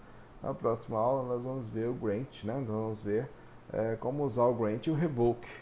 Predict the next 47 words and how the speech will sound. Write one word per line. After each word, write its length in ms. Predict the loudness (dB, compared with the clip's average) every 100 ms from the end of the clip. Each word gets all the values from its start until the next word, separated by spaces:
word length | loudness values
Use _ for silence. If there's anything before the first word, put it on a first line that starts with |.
| -12
né? 140 | -10 -10 -10
Então, 160 | -8 -6
vamos 180 | -4 -4
deixar 420 | -6 -4 -4 -4 -6 -16 -20 -20 -2
por 160 | 2 2
aqui 340 | 2 -2 -2
essa 240 | 0 2
aula, 380 | 4 6 4 2
né? 240 | 2 0 -4 -4
Vocês 260 | -2 -2 0
viram 240 | 0 0
que 440 | -2 -2 0 0 -2
o 540 | -4 -4 -2 -4 -6 -8 -12 -18 -18 -8
create 440 | 0 4 2 2 0
role 560 | 4 6 6 4 0
é 160 | 2 2
a 40 |
mesma 300 | 2 -2 -2
coisa 300 | -2 0 0
do 60 | -2
create 520 | 0 0 0 -4 -2 -2
user 500 | -2 0 2 0 -2 -10 -4
e 180 | 0 0
também 340 | 0 0 0 0
pode 180 | 0
ser 80 | -2
utilizado 440 | -6 -2 2 2 2
para 120 | -2
create 480 | -2 -2 -2 -4 -2
group, 400 | 4 4 2 -4 -14 -18 -20 -20 -12 -2
né? 120 | 0
O 60 | 2
grupo, 380 | 0 -2 -2
a 20 | -4
gente 240 | -2 -4
viu 260 | -2 0 0
que, 360 | -2 -2 -2
o 20 |
que, 140 | -4 -2
que 100 | 0
é 40 |
o 60 | 2
grupo. 380 | 2 2 0 -2
Na 80 |
verdade, 420 | 0 4 6 6 4
o 40 |
grupo 400 | 2 0 0